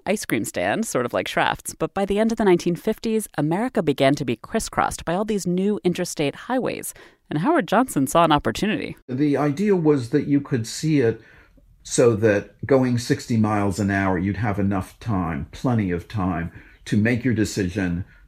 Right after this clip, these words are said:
Speaker 2: to slow down and to pull into the parking lot. Another way of doing that, of course, is having billboards.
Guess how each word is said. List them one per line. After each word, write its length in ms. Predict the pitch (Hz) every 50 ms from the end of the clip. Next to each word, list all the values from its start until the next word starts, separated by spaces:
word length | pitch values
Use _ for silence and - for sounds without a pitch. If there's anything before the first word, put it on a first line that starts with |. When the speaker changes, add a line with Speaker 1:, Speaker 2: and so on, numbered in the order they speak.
| _ -
Speaker 2:
to 420 | - - 110 101 98 95 92 92
slow 380 | 90 - - 113 107 101 101 92
down 540 | 101 90 87 90 87 87 85 82 90 - -
and 320 | - 95 82 80 85 82 -
to 80 | 98
pull 360 | 82 - - - 107 95 82
into 200 | 78 80 80 -
the 100 | 95 73
parking 480 | - - - 90 78 78 - 82 69 71
lot. 280 | 71 65 60 57 - - - - - - - - - - - - 139 - - -
Another 400 | 123 120 123 143 170 175 165 143
way 280 | 117 113 123 110 107 101
of 120 | 95 92
doing 280 | - 156 156 139 127 113
that, 140 | 101 98
of 80 | 98 -
course, 280 | - 120 107 104 - 107
is 140 | 98 -
having 300 | - 113 107 95 98 95
billboards. 680 | 87 - 107 92 92 92 85 - - 76 76 - - -